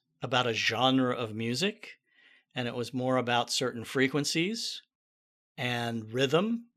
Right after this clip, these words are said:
and tempo in the track that they used in the experiment, which was, uh, jazz. We got it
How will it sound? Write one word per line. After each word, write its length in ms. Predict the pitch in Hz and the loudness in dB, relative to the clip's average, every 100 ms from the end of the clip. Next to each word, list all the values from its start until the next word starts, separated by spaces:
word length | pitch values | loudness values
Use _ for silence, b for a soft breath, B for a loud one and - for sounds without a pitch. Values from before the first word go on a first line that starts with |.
| _ _ _ _ | _ _ _ _
and 460 | 131 127 123 123 117 | 0 2 0 -2 -2
tempo 640 | - 175 156 120 117 208 - _ _ _ _ _ _ _ _ | 0 2 2 2 2 0 -6 _ _ _ _ _ _ _ _
in 380 | 143 143 139 139 - | 6 6 6 0 -4
the 260 | 120 127 | -6 -2
track 800 | 127 - - 127 95 - - - _ _ _ _ _ - | 0 0 4 4 2 -4 -18 -20 _ _ _ _ _ -6
that 260 | 127 120 | -4 -2
they 160 | 123 120 | 0 0
used 420 | 113 120 117 113 | 0 -2 -2 -2
in 120 | 113 | -4
the 100 | 110 | -6
experiment, 600 | 101 - 110 90 - - _ _ _ _ | -4 -6 -4 -6 -8 -16 _ _ _ _
which 360 | 131 127 123 127 | -4 -2 -2 -2
was, 480 | 123 117 113 107 | -2 0 0 -4
uh, 340 | - 117 107 104 - | -8 -8 -8 -10 -2
jazz. 600 | 139 123 107 98 - - _ _ _ - | -2 0 -4 -8 -12 -14 _ _ _ -14
We 300 | 120 117 117 | -8 -6 -4
got 240 | 120 123 | 0 0
it 100 | 120 | 0